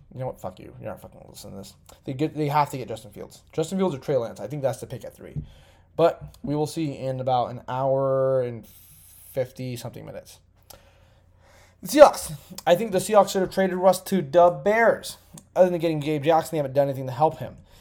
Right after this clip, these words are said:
You know, like, they tried to let Russ cook. Russ cooked, and then he burned everything. And then, or he, he burnt everything and didn't really make the recipe they wanted him to.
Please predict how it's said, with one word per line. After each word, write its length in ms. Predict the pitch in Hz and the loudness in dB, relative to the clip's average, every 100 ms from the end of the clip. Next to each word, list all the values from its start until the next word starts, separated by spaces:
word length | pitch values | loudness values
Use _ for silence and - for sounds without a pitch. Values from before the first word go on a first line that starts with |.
| - | -20
You 140 | - 156 | -8 2
know, 180 | 160 156 | 4 4
like, 320 | 147 135 - - _ _ - - | 4 2 0 -20 _ _ -20 -2
they 160 | 165 | -2
tried 260 | 143 - 185 | -2 0 4
to 60 | |
let 160 | 170 147 | 4 4
Russ 160 | 160 156 | 2 0
cook. 340 | - 170 170 - | 4 2 2 -14
Russ 200 | 127 123 | -4 -4
cooked, 460 | - 202 226 - - - | -2 2 2 0 -20 -12
and 140 | 131 | -6
then 120 | 139 | -6
he 120 | 131 | -6
burned 260 | 131 139 127 | -4 -4 -4
everything. 340 | 101 101 95 | -6 -12 -14
And 120 | 85 104 | -12 -12
then, 180 | 101 - - | -12 -14 -2
or 180 | 117 | -2
he, 120 | 117 120 _ _ _ | -2 -10 _ _ _
he 120 | _ 127 | _ -4
burnt 260 | 156 160 | 0 2
everything 500 | 156 151 147 143 139 - _ | 0 -2 -4 -6 -6 -14 _
and 280 | - 123 117 | -12 -10 -8
didn't 300 | 135 131 117 | -8 -8 -10
really 220 | 120 117 | -8 -8
make 180 | 113 101 | -10 -12
the 80 | 113 | -12
recipe 240 | 107 - | -12 -14
they 80 | 101 | -12
wanted 320 | 113 117 110 | -8 -8 -10
him 100 | 98 | -16
to. 120 | 95 | -16